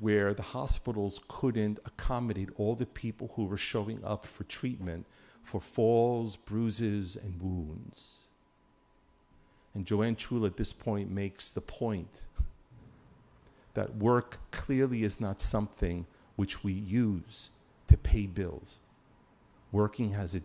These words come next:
deeper need inside of ourselves. The deeper need to be found inside of ourselves when it comes to work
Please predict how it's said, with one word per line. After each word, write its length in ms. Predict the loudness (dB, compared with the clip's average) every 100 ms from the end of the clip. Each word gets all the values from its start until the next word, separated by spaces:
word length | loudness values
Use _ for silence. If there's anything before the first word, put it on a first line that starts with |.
| -2
deeper 360 | -2 0 -2 -2
need 260 | -2 -4
inside 420 | -6 -6 -2 -2 -2
of 120 | -8
ourselves. 640 | -12 -10 -10 -12 -14 -20 _ _ -20 _ -20 _ _ _ _ _ -20 -20 -20 -2
The 80 | 2
deeper 380 | 8 8 8 8
need 240 | 8 6
to 100 | 2
be 140 | -2
found 360 | 0 2 4 4
inside 400 | 2 4 4 4
of 120 | 4
ourselves 680 | 0 0 4 4 4 -2 0
when 140 | 0
it 100 | 0
comes 300 | 0 0 0
to 120 | -4
work 460 | -2 0 0 -2 -10